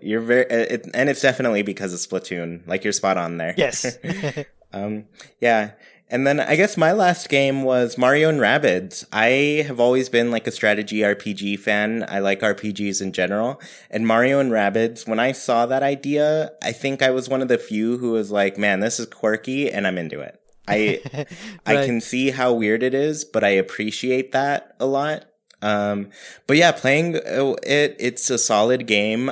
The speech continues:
Speaker 1: I have bought the D L C, but haven't played it yet. It's one of my backlog things, and
Speaker 2: Hmm.
Speaker 1: one of the games I'm excited to go back to, especially now that I'm giving up Splatoon. <laughs>
Speaker 2: Oh, nice.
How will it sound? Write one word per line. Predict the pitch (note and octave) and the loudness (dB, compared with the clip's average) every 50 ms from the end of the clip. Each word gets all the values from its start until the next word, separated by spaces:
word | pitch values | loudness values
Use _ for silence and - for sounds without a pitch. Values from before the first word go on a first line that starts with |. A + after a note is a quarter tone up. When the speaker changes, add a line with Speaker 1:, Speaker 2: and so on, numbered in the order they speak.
| - - | -2 0
Speaker 1:
I | G#2+ G#2+ A2 | 2 2 2
have | A#2 A2 G2+ | 0 -2 -2
bought | - A2+ A#2 - - | 2 2 2 2 2
the | D#3+ | -2
D | C#3 C#3 C#3 | -2 2 2
L | C3+ C#3 | 2 2
C, | C3+ - A#2 A#2 A#2+ | 2 -2 -4 -4 0
but | A#2 B2+ - | 0 0 -2
haven't | - G#2+ G#2 G2 A2+ G#2+ - | 0 -4 -4 -4 -4 -8 -6
played | - A2 G#2+ G#2 | -4 -2 0 0
it | G#2 F2 - | 0 -2 -2
yet. | - F#2+ G2+ A2 B2+ - - | -2 0 2 2 0 0 -2
It's | - G#2+ - - | -4 -6 -6 -4
one | G#2 A2 A#2 | -4 -2 0
of | B2+ | 2
my | B2 A#2 A2+ | 2 0 2
backlog | G2+ F#2+ F#2 F#2+ - - F#2 F2+ F#2 F2+ | 2 2 2 2 0 -2 -2 -2 -2 -4
things, | - - F2+ F2 F2+ F#2 F2+ F2+ F2 - - - - | -6 -8 -6 -6 -6 -8 -10 -10 -10 -12 -14 -10 -6
and | F#2+ F#2+ F#2 F#2 F#2 F#2 F#2 F2 - - | -4 -4 -2 -2 -2 -4 -6 -8 -10 -10
Speaker 2:
Hmm. | D3+ C#3+ C#3 B2 G#2+ - | -10 -10 -10 -10 -14 -18
Speaker 1:
one | - - - G#2+ A2+ B2 B2+ B2+ B2+ | -20 -14 -6 -2 2 2 4 4 2
of | A#2 | 2
the | A2+ A#2+ | 2 0
games | A2 A2 G#2+ G#2+ G#2 G2+ | 2 2 2 2 0 0
I'm | G#2 G2 | -2 -2
excited | G2 - - G#2 G2 G2 F#2+ F#2 | -2 -2 0 0 0 0 2 2
to | F#2+ F#2+ | 0 0
go | F2+ F#2+ - F#2+ F#2+ F#2 | -2 0 0 2 2 2
back | F2+ - F2 F2 E2+ - - - - - | 0 -2 -2 0 -2 -2 -6 -10 -8 -4
to, | A2 G#2+ A2 A#2 A#2+ B2 C3+ - - | -4 -2 -2 -2 -4 -6 -8 -10 -10
especially | - G2+ - - G2+ F#2+ F#2 - - G2 F#2+ F#2 F#2 F#2 F#2 F#2 F#2+ - _ - - _ _ _ - | -6 -6 -4 -2 -2 -2 -2 -2 -4 -4 -2 -2 -2 -2 -2 -4 -6 -10 _ -20 -20 _ _ _ -4
now | G#2+ G#2+ G#2 G2 | 0 0 2 2
that | G2+ F#2+ | 2 0
I'm | F#2+ F#2 | 0 0
giving | G2+ G2 F#2+ F#2 F2 | -2 -4 -4 -2 -4
up | F2 - | -4 -6
Splatoon. | - - - E2 E2 - - - - - _ _ _ _ _ _ _ _ _ - | -6 -12 -12 -12 -12 -12 -14 -14 -16 -18 _ _ _ _ _ _ _ _ _ -14
<laughs> | - - - - C3 - - F3+ D#3+ - - | -14 -12 -6 -6 -6 -2 0 -2 -2 0 -2
Speaker 2:
Oh, | D3+ D#3 D#3 | 0 0 0
nice. | B2+ B2+ C3 C3 - - - | 0 -2 -8 -8 -8 -12 -12